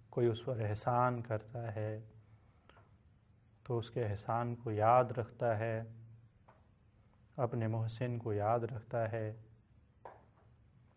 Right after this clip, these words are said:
اور احسان کا بدلہ احسان کے ذریعے سے دیتا ہے۔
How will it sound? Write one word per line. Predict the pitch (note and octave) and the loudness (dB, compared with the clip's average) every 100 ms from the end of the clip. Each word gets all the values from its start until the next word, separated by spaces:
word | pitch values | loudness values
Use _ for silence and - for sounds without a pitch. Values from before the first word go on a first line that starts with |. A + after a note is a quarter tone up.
| _ - | _ -8
اور | - A#2+ | 2 4
احسان | A#2+ G2+ G#2 B2+ C#3 D3+ D3 C#3+ | 4 2 0 6 8 8 4 2
کا | B2 | 2
بدلہ | A2 A2 A2+ A#2+ | 2 2 0 0
احسان | A#2 G2 - A#2+ B2+ C3+ A#2 | 0 -2 -4 0 2 2 0
کے | B2 G#2+ | -4 -2
ذریعے | G#2+ G2+ G2+ | 0 0 -4
سے | - A2 | -4 -4
دیتا | F#2+ - A#2+ F2+ | -4 -4 -6 -6
ہے۔ | B2 | -12